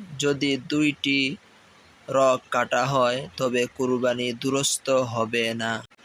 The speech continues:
কোরবানির পশু জবেহের দোয়া।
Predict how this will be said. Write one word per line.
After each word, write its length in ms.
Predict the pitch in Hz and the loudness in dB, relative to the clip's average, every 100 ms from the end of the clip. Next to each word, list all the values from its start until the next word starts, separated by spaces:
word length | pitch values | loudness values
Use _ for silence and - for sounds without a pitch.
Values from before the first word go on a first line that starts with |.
| - - - - - | -20 -20 -20 -20 -8
কোরবানির 840 | - 139 139 139 143 143 147 147 143 - | 0 2 2 2 0 0 0 -2 -4 -4
পশু 440 | 135 - 160 156 135 - | -2 -2 -2 -2 -4 -2
জবেহের 720 | 143 131 135 135 135 131 143 - - | -2 2 0 0 0 -2 -2 -8 -10
দোয়া। 580 | 127 131 120 123 113 113 | -4 -2 0 0 0 -6